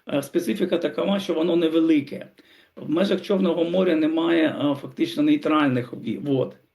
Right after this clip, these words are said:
Є виключно морська економічна зона, ну, тому що по габаритам воно, е, ну, не-, невелике. І ви, е, поэтому тут, коли, е, Україна робить якісь акти такі по, по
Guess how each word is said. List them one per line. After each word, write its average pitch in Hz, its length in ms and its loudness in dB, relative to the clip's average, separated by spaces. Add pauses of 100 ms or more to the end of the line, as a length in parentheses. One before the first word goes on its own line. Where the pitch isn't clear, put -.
(260)
Є 190 220 2
виключно 185 480 -2
морська 151 300 -2
економічна 147 720 0
зона, 135 360 -2
ну, 139 60 -2
тому 170 200 -2
що - 160 -4
по 160 100 -4
габаритам 156 640 0
воно, 120 380 0 (380)
е, 135 100 -8 (100)
ну, 160 180 4
не-, 147 100 4
невелике. 160 800 0
І 143 320 2 (420)
ви, 165 180 0
е, 147 300 2
поэтому 190 480 0
тут, - 280 -4
коли, 185 380 0
е, 151 800 2
Україна 151 680 2
робить 151 400 0
якісь 139 480 -4 (360)
акти 147 500 -2
такі - 340 -4
по, 151 220 -2
по 165 480 2